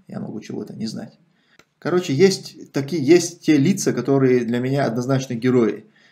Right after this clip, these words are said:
Есть те лица, которые для меня однозначно не герои, как имам Шамиль, допустим. Он для меня не герой, и все. Как бы здесь не обсуждается.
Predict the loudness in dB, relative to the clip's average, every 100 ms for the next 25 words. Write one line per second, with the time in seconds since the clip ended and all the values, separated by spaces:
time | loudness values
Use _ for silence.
0 | _ 2 2 2 4 6 4 0 0 0
1 | 2 2 2 0 0 0 0 0 -2 -4
2 | -4 2 4 6 4 2 -6 -4 -4 -4
3 | -4 -4 -4 -6 -10 -14 -12 -10 -6 -4
4 | -2 0 2 2 0 -4 _ -16 -10 -6
5 | -6 -8 -18 -20 -20 -18 -14 -12 -12 -10
6 | -10 -10 -10 -6 -6 -6 -12